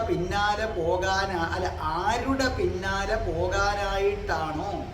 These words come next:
ഞാൻ രാത്രിയിൽ സഞ്ചരിക്കുന്ന ശീലം പരിശീലിച്ചത്, ആ അവൻ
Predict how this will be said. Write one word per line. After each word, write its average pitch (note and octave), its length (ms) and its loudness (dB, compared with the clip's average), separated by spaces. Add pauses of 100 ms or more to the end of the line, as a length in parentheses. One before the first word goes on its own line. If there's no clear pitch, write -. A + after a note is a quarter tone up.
(580)
ഞാൻ G#3 160 0 (180)
രാത്രിയിൽ G3+ 680 2 (240)
സഞ്ചരിക്കുന്ന G3+ 880 2 (180)
ശീലം F3+ 480 2 (180)
പരിശീലിച്ചത്, F#3 1120 -2 (1040)
ആ - 20 0 (340)
അവൻ G3 200 -2